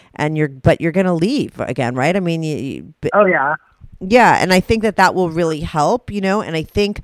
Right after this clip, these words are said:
Speaker 1: you'll be able to make sense of the situation, uh, when you're out of it. Maybe two years, you look back and
Speaker 2: Yeah.
Speaker 1: be like, "Okay, yeah, that wasn't right, but it was, like,"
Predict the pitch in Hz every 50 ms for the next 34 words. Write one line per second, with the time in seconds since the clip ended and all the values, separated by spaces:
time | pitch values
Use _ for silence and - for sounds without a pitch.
0 | - - - _ - 190 175 180 214 214 202 175 190 196 202 180 175 - - 196
1 | 175 175 170 170 156 - - - - 190 170 175 190 220 214 - - - - -
2 | - - 185 180 175 165 160 143 - - - _ _ - - 143 165 180 170 -
3 | - 196 180 - - 185 180 170 175 170 165 175 - - 202 190 185 185 180 180
4 | 180 180 180 175 170 - _ _ _ - - - - _ _ _ 67 - 143 143
5 | 170 175 185 180 170 160 156 156 - _ - - - 156 147 160 170 - 254 254
6 | 311 330 349 - - - 196 220 226 214 208 208 208 202 180 - - - 233 220
7 | 214 208 214 214 196 208 202 196 185 - - 196 202 - 208 185 196 196 190 185
8 | - - - 208 - 269 269 247 220 254 240 220 226 208 196 208 240 233 254 247
9 | - - 156 156 170 175 185 208 247 254 _ - - - - _ _ - - 208
10 | 190 202 - - 202 208 202 202 185 180 190 196 196 185 175 165 156 - - -
11 | - -